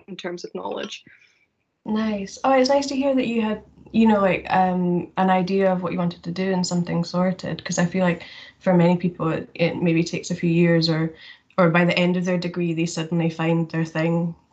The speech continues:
Speaker 2: type of situation.
Speaker 1: Absolutely. I mean, it's quite difficult as well. I mean, I remember at,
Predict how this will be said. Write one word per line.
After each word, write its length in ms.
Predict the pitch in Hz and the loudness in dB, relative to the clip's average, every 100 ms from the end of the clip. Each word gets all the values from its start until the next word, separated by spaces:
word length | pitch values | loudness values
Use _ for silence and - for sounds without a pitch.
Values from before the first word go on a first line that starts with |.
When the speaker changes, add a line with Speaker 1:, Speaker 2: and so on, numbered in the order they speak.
| _ _ _ | _ _ _
Speaker 2:
type 160 | - 170 | -6 -6
of 100 | - | -6
situation. 300 | - - - | -12 -8 -6
Speaker 1:
Absolutely. 300 | 170 226 214 | -2 -2 0
I 40 | |
mean, 140 | 214 220 | 2 4
it's 160 | - - | 2 -2
quite 300 | - 262 - | -2 -2 0
difficult 500 | 247 254 - 180 175 | -2 -4 -4 -6 -4
as 180 | 175 196 | -4 -2
well. 180 | 185 | -2
I 60 | 180 | -2
mean, 160 | 190 180 | -6 -6
I 60 | |
remember 440 | 185 190 202 190 | -4 -2 -2 -2
at, 100 | 165 | -4